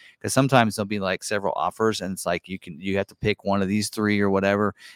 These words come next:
and you click on which one you wanna pick. So we always look for all offers, and, uh, so I, I, I will guarantee that, uh, our m-, management, uh, did check for any orders. So, um, more than likely that offer, um, wasn't available on the Maverick.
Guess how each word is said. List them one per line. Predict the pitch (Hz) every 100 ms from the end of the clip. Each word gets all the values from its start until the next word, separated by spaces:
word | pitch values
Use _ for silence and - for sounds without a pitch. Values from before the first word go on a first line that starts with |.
| _
and | - 95
you | 90
click | - 98
on | 90
which | 92 -
one | 92 87
you |
wanna | 85 82
pick. | - 92 -
So | 90
we | 87 90
always | 85 82
look | 87
for | - -
all | 76 76
offers, | - 71 - 67 -
and, | 71 69 -
uh, | 69 69
so | - 82
I, | 82 87 92 92
I, | - _ - - - -
I | 107
will | 107
guarantee | 101 95 - 92 85
that, | 80
uh, | 82 80 76
our | 85
m-, | 85 80 - _ _ -
management, | 87 82 78 82 - - -
uh, | 90 80
did | - 82 80
check | - 73
for | - -
any | 78 73
orders. | - 67 - -
So, | - - - - - - _
um, | 78 78 73 - _
more | 110 123 139
than | 104
likely | 92 101 110 92 85
that | 82 80 - _ -
offer, | - 87 - 98 101 113 _ _ _ _ _ - -
um, | 76 80 69 67 65 -
wasn't | 57 82 80 -
available | 80 80 69 69
on | - 67
the |
Maverick. | 57 50 50 50